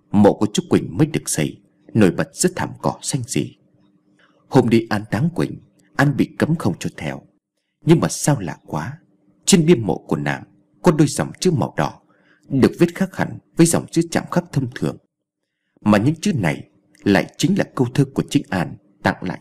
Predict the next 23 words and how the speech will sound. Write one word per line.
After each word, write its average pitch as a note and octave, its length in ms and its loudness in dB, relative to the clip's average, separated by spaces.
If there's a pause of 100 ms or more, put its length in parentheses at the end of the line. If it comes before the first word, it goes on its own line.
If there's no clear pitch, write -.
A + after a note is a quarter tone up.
cho D3 200 0
Quỳnh G2+ 220 -2 (240)
cách E3 160 2
đây F2+ 260 -4
đã - 180 -6
lâu. D2+ 220 -6 (960)
Chẳng - 200 2
lẽ F3+ 80 -4 (100)
cha F3 180 4
mẹ A2 160 -4
của E2+ 100 0
Quỳnh - 360 -4 (200)
viết E3 180 2
nó G#2+ 200 -4
lên F#2 180 -8
đây? C2+ 160 -8 (1120)
An A#2+ 260 0
đưa C3+ 80 6
tay B2+ 160 0
sờ E2+ 260 -2
lên A#2+ 180 -6
hai B2 160 -2
dòng - 200 -4